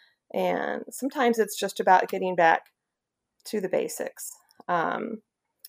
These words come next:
you know, some other general principles that I would share, um, would, would be other things that Orwell actually s-, shares in that wonderful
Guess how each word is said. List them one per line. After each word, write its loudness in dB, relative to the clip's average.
you 0
know, 6
some 4
other 8
general 8
principles 2
that 2
I 6
would -2
share, 2
um, 0
would, 6
would 8
be 4
other 10
things 4
that 4
Orwell 8
actually 4
s-, -8
shares 2
in 0
that 4
wonderful 2